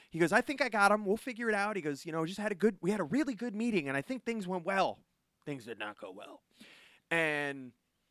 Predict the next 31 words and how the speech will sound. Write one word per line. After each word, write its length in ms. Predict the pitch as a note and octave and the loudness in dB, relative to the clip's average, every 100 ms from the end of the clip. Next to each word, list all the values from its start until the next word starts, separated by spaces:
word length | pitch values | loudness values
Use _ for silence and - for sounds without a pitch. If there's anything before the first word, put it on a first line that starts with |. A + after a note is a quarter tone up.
| _ - | _ -6
you 80 | E3 | -4
know, 40 | |
he's 120 | D3+ - | -2 -4
like, 100 | C3+ | -2
"Don't 160 | B3+ | 0
worry, 160 | A3 A3+ | 2 2
we'll, 160 | G#3+ | 0
we'll 200 | F#3+ A3 | -4 -6
figure 300 | A3+ B3 G#3+ | -6 -6 -6
it 60 | G3 | -8
out. 220 | F#3 F#3+ | -8 -8
I, 80 | F#3+ | -10
th-, 160 | - F#3 | -12 -14
I 60 | |
think 180 | G3+ A3 | -12 -10
we'll 80 | G3+ | -10
be 80 | G3 | -10
able 140 | F#3+ | -10
to 80 | E3+ | -10
do 180 | D3+ F3+ | -4 -4
it," 140 | F3+ - | -4 -8
and 160 | D#3 | -16
blah, 100 | D#3+ | -14
blah, 80 | E3+ | -14
blah, 100 | D#3+ | -14
blah, 100 | D3+ D#3 | -14 -8
blah. 280 | G3 F#3+ F3+ _ _ _ _ _ _ - | -4 -4 -4 _ _ _ _ _ _ -4
And 800 | A#3+ E3+ D#3+ D#3+ D#3 D#3 D3+ D3+ - _ _ _ _ _ _ _ _ | -2 0 0 0 -2 -4 -8 -14 -20 _ _ _ _ _ _ _ _
he 480 | - - F3+ E3 E3 | -18 -12 -8 -8 -8
ends 360 | F#3+ C4+ C4+ - | -6 -6 -8 -6
up 260 | - F3+ | 2 2